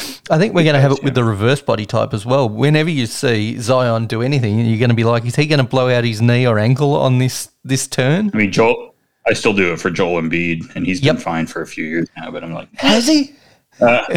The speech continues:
Speaker 1: <laughs>
Speaker 2: he's been, well, yeah, fair enough, yeah. He's, he's playing, he's playing more. How about that?
Speaker 1: Yeah, he, he's
Speaker 2: Uh,
Speaker 1: spending more time on the court, but he's not spending it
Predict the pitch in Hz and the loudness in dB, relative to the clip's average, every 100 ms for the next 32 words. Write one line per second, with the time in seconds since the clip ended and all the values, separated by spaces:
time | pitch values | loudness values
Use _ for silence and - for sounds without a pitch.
0 | - - - - - 110 104 110 104 107 | -2 -6 -16 -6 0 2 2 0 2 2
1 | 110 104 104 87 85 - 90 85 80 78 | 2 2 0 -2 -2 -2 0 0 0 -2
2 | - 82 82 - - 110 - 113 107 - | 0 0 0 -2 0 0 2 2 2 0
3 | 104 98 104 110 120 - 147 135 113 92 | 2 2 2 2 2 2 0 2 4 4
4 | 117 101 90 95 - 95 90 90 85 - | 4 4 2 -2 -4 -2 0 0 -4 0
5 | 247 185 - - - - 214 - 196 190 | 2 2 -2 -14 -4 0 2 4 4 4
6 | 247 220 180 185 180 156 127 110 196 196 | 4 6 4 2 2 2 0 0 0 0
7 | 131 123 156 - - 135 127 120 107 - | -2 2 2 2 -2 0 2 2 0 -4